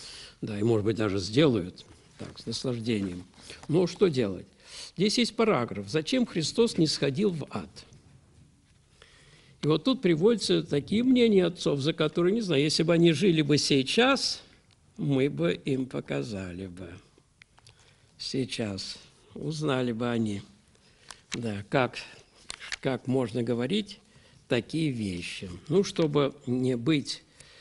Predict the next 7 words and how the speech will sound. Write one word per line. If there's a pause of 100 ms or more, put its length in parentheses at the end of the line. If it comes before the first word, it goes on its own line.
(440)
не
быть
уже, (280)
ну,
совсем, (220)
м, (400)
таким,